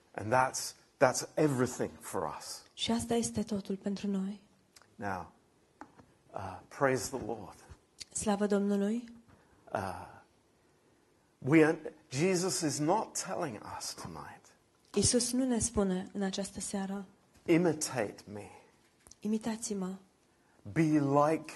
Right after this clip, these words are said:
Speaker 1: me.
Speaker 2: Fiți ca mine.
Speaker 1: We are in him.
Speaker 2: Noi suntem în El.
Speaker 1: And He is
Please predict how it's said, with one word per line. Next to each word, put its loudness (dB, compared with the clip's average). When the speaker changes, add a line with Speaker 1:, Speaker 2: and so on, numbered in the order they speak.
Speaker 1:
me. -8
Speaker 2:
Fiți -6
ca -2
mine. 0
Speaker 1:
We 2
are 2
in 2
him. -6
Speaker 2:
Noi 4
suntem 0
în 4
El. 2
Speaker 1:
And -2
He -8
is 0